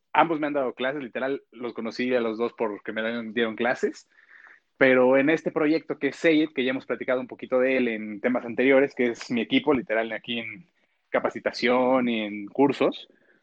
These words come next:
los dos, estas dos figuras de mentores han formado un rol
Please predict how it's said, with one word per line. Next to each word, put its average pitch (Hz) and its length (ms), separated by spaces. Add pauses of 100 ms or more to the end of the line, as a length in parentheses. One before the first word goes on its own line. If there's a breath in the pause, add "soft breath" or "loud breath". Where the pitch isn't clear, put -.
(120)
los 127 360
dos, 143 600
estas 139 260
dos 135 160
figuras 135 360
de 123 60
mentores 127 420
han 123 100
formado 120 380
un 123 420
rol 127 580